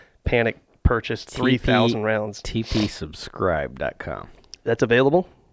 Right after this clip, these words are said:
Speaker 2: It's available.
Speaker 1: T P Subscribe. There you go. We're giving out kinds, all kinds of free <laughs> intellectual property here, people. It's a good one. It's a good business idea. Um,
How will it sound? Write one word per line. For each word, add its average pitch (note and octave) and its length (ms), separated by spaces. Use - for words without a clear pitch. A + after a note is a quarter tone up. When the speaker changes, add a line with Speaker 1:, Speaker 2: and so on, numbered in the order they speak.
Speaker 2:
It's - 140
available. F2+ 260
Speaker 1:
T - 60
P C#3+ 60
Subscribe. - 600
There A2 140
you E3+ 100
go. F#3+ 320
We're A#2+ 100
giving C3+ 220
out G#2 100
kinds, A#2 300
all A2+ 180
kinds B2+ 380
of - 200
free C3+ 720
<laughs> - 60
intellectual C3+ 480
property B2+ 440
here, G#2+ 340
people. G#2+ 420
It's - 200
a - 40
good D3 220
one. A#2 220
It's A2 140
a G#2 40
good B2 220
business C#3+ 380
idea. A2+ 480
Um, G#2 600